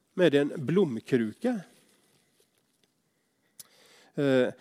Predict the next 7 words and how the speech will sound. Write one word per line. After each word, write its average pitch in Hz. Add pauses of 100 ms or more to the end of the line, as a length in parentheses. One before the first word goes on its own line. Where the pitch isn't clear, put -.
(120)
är 220
tron 202 (140)
mest 170
lik 156 (380)
blomman 131 (480)
eller 147
krukan? 180